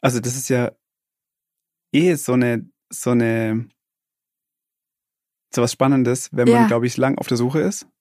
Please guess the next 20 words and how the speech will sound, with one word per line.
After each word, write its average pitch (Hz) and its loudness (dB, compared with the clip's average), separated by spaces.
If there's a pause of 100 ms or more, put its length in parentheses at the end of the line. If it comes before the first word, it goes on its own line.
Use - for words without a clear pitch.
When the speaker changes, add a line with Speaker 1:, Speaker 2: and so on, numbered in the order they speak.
Speaker 2:
Mhm. 214 2 (1120)
Speaker 1:
Ähm, 131 -2 (380)
ich - -8
weiß 160 4
nicht, 165 0
ob's - -4 (1160)
einfach 135 -2
auch 131 -4
mal 123 0
ein 117 0
Loslassen 156 -2
braucht, - -4 (800)
damit 127 2
dann 120 0
plötzlich 127 -4 (140)
in 120 -2
Erscheinung 135 -2
treten 117 -4
kann, 110 -4
was - -6